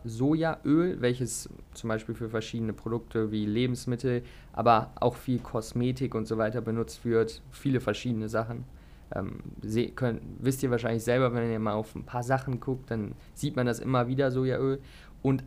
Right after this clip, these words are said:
achtzig Prozent, achtzig Prozent wird für Nutztiere als Futter genutzt.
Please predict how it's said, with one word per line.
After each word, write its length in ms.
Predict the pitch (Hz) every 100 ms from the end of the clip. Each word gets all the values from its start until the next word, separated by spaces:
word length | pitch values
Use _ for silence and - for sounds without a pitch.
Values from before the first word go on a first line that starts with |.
| -
achtzig 580 | 196 220 - - 214 -
Prozent, 600 | 160 147 143 151 269 - - - - - - - - - - - - - -
achtzig 480 | 147 185 - 190 -
Prozent 460 | 151 - 143 143
wird 320 | - 117 139 135
für 260 | - 131
Nutztiere 800 | 123 120 156 - - - 156 147
als 280 | - 113 -
Futter 400 | - 151 147 110
genutzt. 520 | 98 95 - - -